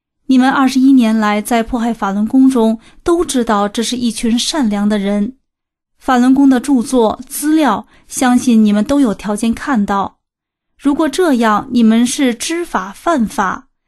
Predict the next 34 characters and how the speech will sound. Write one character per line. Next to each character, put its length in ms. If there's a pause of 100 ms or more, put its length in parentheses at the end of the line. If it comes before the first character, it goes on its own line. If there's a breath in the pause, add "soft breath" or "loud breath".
(160)
那 160
是 180
罪 300
加 280
一 160
等 280
啊。 380 (840)
我 80
还 140
给 120
他 140
讲 240
了 240
中 260
共 200
毁 280
灭 300 (140)
中 180
华 220
民 240
族 180
的 160
种 280
种 200
罪 220
行， 420 (340)
及 220
他 140
的 120
鼻 220
祖 200
马 200
克 120
思 400